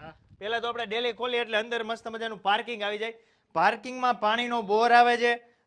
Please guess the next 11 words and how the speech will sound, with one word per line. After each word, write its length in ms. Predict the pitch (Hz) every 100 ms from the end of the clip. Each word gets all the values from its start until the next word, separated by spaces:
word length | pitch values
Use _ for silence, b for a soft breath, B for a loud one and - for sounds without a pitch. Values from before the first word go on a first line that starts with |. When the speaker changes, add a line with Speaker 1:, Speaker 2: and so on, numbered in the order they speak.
| -
Speaker 2:
પાણીની 440 | 196 233 233 226
ટાંકી 340 | 202 226 220 240
આવે 160 | 240 240
છે. 160 | 240 233 -
બોર 200 | 175 233 269
કેટલા 240 | 277 269 240
ફૂટ 120 | 214 208
આવશે? 300 | 190 180 175
Speaker 1:
બસો 180 | 208 226
પંચાવન 500 | 202 214 220 202 170 147
ફૂટ. 160 | 143